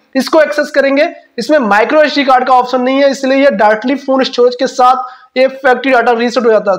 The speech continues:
तो जो भी आपके phone के अंदर data है definitely वो भी डिलीट हो जाएगा और उसको recover करने का कोई option नहीं होता। तो इसको तब यूज़ करें जब आपने totally settings वगैरह कर ली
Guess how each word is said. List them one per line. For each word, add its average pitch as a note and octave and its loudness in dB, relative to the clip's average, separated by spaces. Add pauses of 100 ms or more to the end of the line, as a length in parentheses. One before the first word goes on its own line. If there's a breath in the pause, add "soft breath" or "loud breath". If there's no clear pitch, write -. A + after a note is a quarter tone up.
तो F#3+ -6
जो F#3+ -2
भी A#3+ 0
आपके B3+ 0
phone C4 -4
के C4+ -2
अंदर A#3+ 0
data A3 2
है C#4+ -4 (260)
definitely A3 -2
वो A3+ 4
भी A#3+ 0
डिलीट A3+ 0
हो A#3 2
जाएगा A#3 0
और G#3+ -4
उसको A3+ -2
recover B3+ 0
करने G#3 -2
का A3+ -2
कोई G#3+ -2
option G3+ -2
नहीं F#3+ -2
होता। F3 -6 (300 loud breath)
तो G#3+ 0
इसको A3+ -2 (100)
तब C#4 2
यूज़ D4 0
करें C#4+ 2 (260)
जब G3+ 0
आपने B3 2
totally A#3+ -2
settings A#3 -4
वगैरह A3+ 0 (100)
कर A#3+ 0
ली B3+ 0